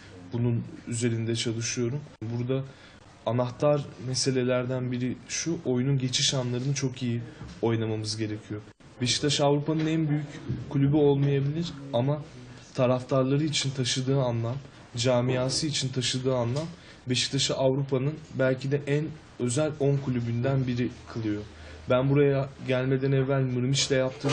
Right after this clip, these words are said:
konuşmalarda da benzer şeyleri onunla konuşurduk,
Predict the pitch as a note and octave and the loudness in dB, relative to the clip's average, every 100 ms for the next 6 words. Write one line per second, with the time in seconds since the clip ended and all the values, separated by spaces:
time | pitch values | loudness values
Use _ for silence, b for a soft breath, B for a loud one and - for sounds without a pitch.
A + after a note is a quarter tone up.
0 | C3 B2+ B2 - B2+ C3 C3 C3+ B2 G#2+ | 0 0 -2 -2 0 2 2 2 0 -2
1 | B B B - B2 A#2+ C3 C3+ - C3 | B B B -2 0 2 4 4 2 0
2 | B2 A#2 A#2+ B2 A#2+ A#2 A#2+ A#2+ - B2 | 0 0 0 0 -2 -2 -2 -2 -2 -4